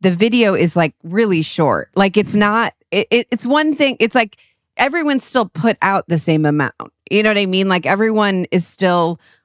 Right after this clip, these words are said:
only taking, like, two minutes of their day or whatever. You know what I mean?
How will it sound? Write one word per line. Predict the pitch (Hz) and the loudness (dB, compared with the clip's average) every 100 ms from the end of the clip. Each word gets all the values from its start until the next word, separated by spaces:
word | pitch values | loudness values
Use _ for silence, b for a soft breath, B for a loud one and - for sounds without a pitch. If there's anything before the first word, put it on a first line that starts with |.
| _ | _
only | 190 202 196 | 0 2 0
taking, | 202 180 - 170 | 2 0 0 0
like, | 147 - | 0 0
two | 190 | 0
minutes | 180 156 139 - | 2 2 2 0
of | 143 | 0
their | 139 | -2
day | 135 151 131 | 0 0 0
or | 127 | 0
whatever. | 113 113 - | 0 -4 -4
You | 214 | -2
know | 214 | 0
what | 196 | 0
I | 190 | -2
mean? | 180 180 | -2 -2